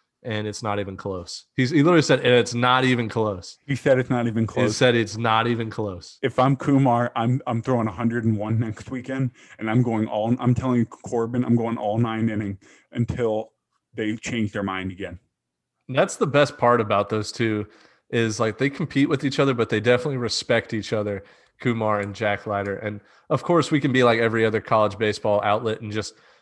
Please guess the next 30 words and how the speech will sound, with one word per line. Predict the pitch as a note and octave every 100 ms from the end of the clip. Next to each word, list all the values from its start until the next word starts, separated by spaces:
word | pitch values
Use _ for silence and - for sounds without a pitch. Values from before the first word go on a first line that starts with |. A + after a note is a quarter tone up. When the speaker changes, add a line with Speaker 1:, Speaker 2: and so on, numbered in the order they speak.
| _
Speaker 1:
talk | B2 A#2
about | A#2 A2+ G#2+
them | A2+ A2
nonstop. | G#2 G2+ - A2 G2+ G2+ G#2
But | G#2+ G#2 - _ _ _ _ _
the, | A2+ B2 B2+
uh, | B2 A#2+ A2+ A2+ - - -
the, | C3+ D#3 B2 - _ _ _ _ _ _ _ -
just | C#3+ A#3+ -
the, | G#3 B2 B2
how | E3
lucky | A#2 A#2 A#2+ A#2
we | G#2+ G#2+
are | G2+ G2+
to | F#2+ -
see | - -
those | A#2+ B2 A2+
two | - B2
on | A2+
the | G#2+
same | - A2+ G#2+
team. | G#2+ A2 G2+ _ - -
It | E3
makes | G3 G3+ -
me | A#3+
wish | C3 C3+ -
they | A#2+
were | A#2
actually | A#2 - A#2+
on | G#2+ G#2+